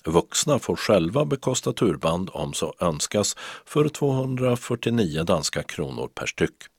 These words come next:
Lunch ordnas och bekostas, eh,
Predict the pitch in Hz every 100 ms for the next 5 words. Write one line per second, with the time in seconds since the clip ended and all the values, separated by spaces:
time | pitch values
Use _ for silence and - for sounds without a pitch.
0 | _ - - - - - 151 160 156 143
1 | 123 123 127 - 113 123 120 120 - 110
2 | - 117 110 - - 117 113